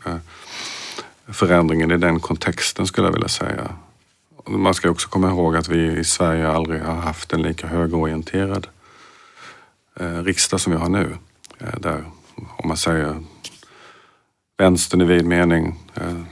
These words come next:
Vänsterpartiet, Socialdemokraterna och de, de gröna har aldrig varit så svaga som de är nu. Så att det är en radikal förskjutning med ett, ett högerpopulistiskt parti, Sverigedemokraterna, och vi har också en, sett två tidigare mittenpartier som, eh,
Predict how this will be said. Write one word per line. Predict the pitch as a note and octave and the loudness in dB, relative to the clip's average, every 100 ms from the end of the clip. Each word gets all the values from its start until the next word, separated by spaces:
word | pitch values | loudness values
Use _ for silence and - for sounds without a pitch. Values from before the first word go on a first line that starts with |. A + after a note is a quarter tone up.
| - - | -12 -4
Vänsterpartiet, | E2 - E2+ - E2 D#2 | -4 -4 -6 -4 -4 -2
Socialdemokraterna | D#2 - E2 D#2 E2 D#2 - E2 | -4 -4 -4 -4 -6 -6 -4 -4
och | D#2 | -4
de, | D#2 D#2+ - - - - - - - | -6 -8 -14 -20 -20 -20 -14 -12 -2
de | F2 | 0
gröna | E2 F2+ E2+ D#2+ | 2 4 4 2
har | E2 | 4
aldrig | E2 D#2+ D#2 | 2 4 2
varit | E2 E2+ | 2 0
så | - - - F2 | -2 -2 -2 0
svaga | - F2 F2 D#2+ | 2 4 4 2
som | - F#2+ | -2 -2
de | F#2+ | 0
är | F2 | 0
nu. | F#2+ F#2+ | -2 -6
Så | - | -6
att | - | 0
det | E2+ | 2
är | |
en | E2 - - - - - - - - - - - - - | 2 -2 -12 -14 -12 -10 -12 -12 -16 -18 -16 -12 -12 0
radikal | F#2+ F#2 - G#2 | 2 2 6 6
förskjutning | F#2 - F#2 E2 F2 | 4 2 2 2 0
med | E2 | 0
ett, | E2 - | -2 -6
ett | - - - | -10 -8 -10
högerpopulistiskt | - E2+ D#2+ E2 D#2+ F2 E2 D#2+ - E2 - | -2 0 0 -4 -6 -4 -2 -4 -4 -6 -6
parti, | - - G#2 A2+ G#2+ | -6 2 4 6 4
Sverigedemokraterna, | - E2+ E2 D2+ - F2 G2 - F2+ E2 | 0 0 0 -2 0 2 2 2 2 2
och | F2 - | 0 -2
vi | E2 | 0
har | D#2+ | 0
också | D#2 D#2 - E2 | 0 -2 0 0
en, | D#2 E2 D#2+ | 0 -2 -6
sett | - - E2+ - - - - - - - - - - _ | -4 -2 -2 -4 -18 -18 -20 -20 -20 -20 -20 -16 -16 _
två | - G#2 F2+ | 0 4 4
tidigare | - A2+ A#2 F2 F2+ | 8 8 10 8 6
mittenpartier | G2+ A#2+ F2 E2+ F2 B2 A#2 F2 | 4 2 0 0 4 6 6 6
som, | - E2+ E2+ | 4 2 4
eh, | E2 D#2 | 4 2